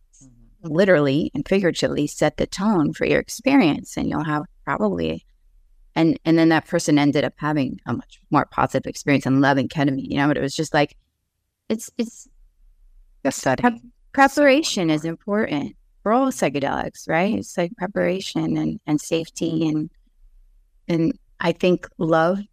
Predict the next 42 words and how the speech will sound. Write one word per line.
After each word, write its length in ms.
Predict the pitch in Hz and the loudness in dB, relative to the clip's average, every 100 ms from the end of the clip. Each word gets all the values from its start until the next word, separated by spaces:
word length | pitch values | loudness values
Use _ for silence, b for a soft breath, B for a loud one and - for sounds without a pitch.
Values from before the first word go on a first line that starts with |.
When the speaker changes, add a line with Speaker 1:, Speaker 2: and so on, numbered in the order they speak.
| - | -8
Speaker 2:
is 160 | 170 170 | -4 -2
really 200 | 175 180 | 0 0
important. 520 | 180 - 175 180 180 | -4 0 2 2 2
I 80 | 165 | 2
always 200 | 151 156 | 2 0
say, 180 | - 156 | 0 0
like, 200 | 147 151 | 0 -2
"Love 260 | 156 151 151 | 0 2 2
is 100 | 156 | 2
my 120 | 156 | 0
medicine." 500 | 151 151 151 - 160 | 2 2 0 -2 -6
People 240 | 160 - 151 | -6 -8 -6
say, 180 | - 156 | 0 0
like, 120 | - | 0
"What 140 | 170 | -2
do 80 | 180 | 0
you 100 | 208 | 0
do? 320 | 202 208 196 | 0 0 0
Reiki, 480 | 180 185 196 - 165 | 0 0 0 -2 -8
Qigong, 540 | - 208 196 180 170 165 | -4 -4 2 2 2 0
this 180 | 190 196 | -4 -4
and 80 | 180 | -4
that, 220 | 170 165 | -4 -6
Karuna 320 | - 185 185 | -4 -2 -2
Ki." 180 | - 185 | -2 -2
I'm 100 | 170 | -2
like, 180 | 160 - _ _ _ _ _ | -2 -6 _ _ _ _ _
I 140 | - 220 | 0 2
just 280 | 196 - - _ _ _ - | 0 -4 -14 _ _ _ -2
help 240 | 170 160 _ - | 2 2 _ -14
to 100 | - | -8
convey 400 | - 151 151 143 | -2 2 4 4
love 320 | 139 143 147 160 _ _ - _ | 4 2 2 -2 _ _ -20 _
to 100 | - | -20
people. 400 | - 180 165 185 - - - _ - _ _ - _ - | -10 -6 -4 -6 -10 -20 -20 _ -20 _ _ -20 _ -2
When 100 | 147 | 2
they're 120 | 147 | 2
with 200 | 151 - | 2 0
me, 380 | 196 190 202 208 | 0 2 2 0
they 120 | 170 | -6
feel 280 | 165 - 147 | -6 -2 0
loved, 380 | 160 156 175 190 | 2 0 -2 -6